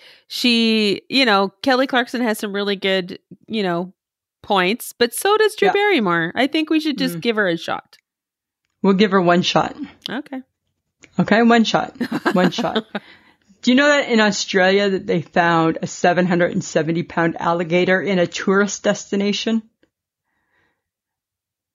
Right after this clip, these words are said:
Speaker 1: Ooh.
Speaker 2: Why do we have creatures like that?
Speaker 1: That's
Speaker 2: What
Speaker 1: a
Speaker 2: is the purpose
Speaker 1: Oh.
Speaker 2: of the alligator?
Speaker 1: I'm not, I'm not sure.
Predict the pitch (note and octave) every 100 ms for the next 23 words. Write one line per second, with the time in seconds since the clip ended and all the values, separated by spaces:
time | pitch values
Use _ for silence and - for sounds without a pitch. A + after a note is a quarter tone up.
0 | - F#3+ F#3 F#3+ F#3+ F#3 F#3 G3 A3 A#3
1 | B3 B3 C4+ D#4 D#4+ C4+ C4+ C4+ A#3+ G#3
2 | F#3+ F#3 F3+ - A3+ A3 G#3+ F#3 F3 D3
3 | F3+ F#3 - E3+ D#3 - - - _ _
4 | _ _ _ _ A3 A#3 D4+ - - -
5 | B3+ A#3 A#3+ A#3+ A3+ A3+ A3 G3+ F#3+ D#3+
6 | F3 E3+ D#3+ - _ _ C4 F#4 G4 G4
7 | - D4 C4+ C4 C4+ C4 - F3 E3 E3+